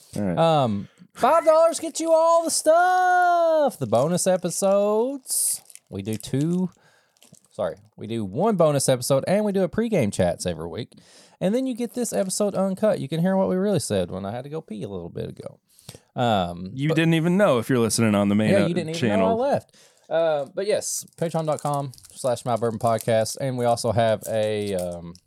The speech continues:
Speaker 1: a Discord that you can join when you're a part of the Patreon. A lot of cool stuff going on in there. A lot of shit talk. And that's what we do. Um, so, yeah, patreon dot com slash my bourbon podcast.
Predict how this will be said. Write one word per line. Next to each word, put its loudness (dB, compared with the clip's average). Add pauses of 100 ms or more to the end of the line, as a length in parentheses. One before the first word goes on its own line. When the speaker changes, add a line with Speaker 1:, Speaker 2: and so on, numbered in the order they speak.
(880)
Speaker 1:
a -4
Discord 0
that -2
you -8
can -10
join -6 (100)
when -6
you're -6
a -10
part 0
of -6
the -6
Patreon. -4
A -10
lot 2
of -2
cool -4
stuff -2
going -2
on -2
in -4
there. -2
A -6
lot -2
of -6
shit -8
talk. 0
And -8
that's -2
what 0
we -4
do. 2 (680)
Um, 0 (760)
so, -2
yeah, 0 (360)
patreon -4
dot -2
com -4
slash -12
my -12
bourbon -14
podcast. -14